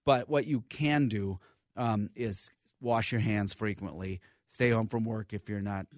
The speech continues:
if you're not feeling well, or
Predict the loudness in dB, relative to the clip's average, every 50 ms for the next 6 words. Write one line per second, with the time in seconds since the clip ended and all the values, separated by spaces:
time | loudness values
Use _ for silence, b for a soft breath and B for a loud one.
0 | -16 -14 -14 -12 -10 -8 -8 -6 -6 -8 -10 -12 -12 _ -4 -4 -4 -4 -6 -8
1 | -6 -4 -2 -2 -2 -2 -2 -2 -2 -2 0 0 -2 -2 -4 -6 -8 _ _ _
2 | _ -10 -8 -8